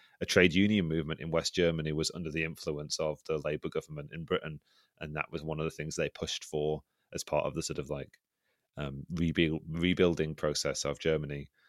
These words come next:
Um, in comparison, Japan, like, was occupied by America and was, um,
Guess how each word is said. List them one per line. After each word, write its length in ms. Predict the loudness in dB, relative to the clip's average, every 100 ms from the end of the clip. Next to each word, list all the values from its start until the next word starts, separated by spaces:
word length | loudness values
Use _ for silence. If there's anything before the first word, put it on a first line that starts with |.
| _ _
Um, 460 | -8 -6 -4 -8 -10 -16 _ _ _ _ _ _ _ _ _
in 120 | 2
comparison, 640 | 4 8 10 10 6 2 0
Japan, 600 | 0 2 4 2 -4 -6
like, 460 | -4 -4 -4 -10 -20 _ _ _ _ _
was 160 | 2 4
occupied 500 | 4 4 6 6 8
by 160 | 8
America 500 | 8 6 6 4 -2 -2
and 200 | -4 0
was, 480 | 0 0 -2 -6 -12 _ _ _ _ _
um, 380 | 0 0 0 -8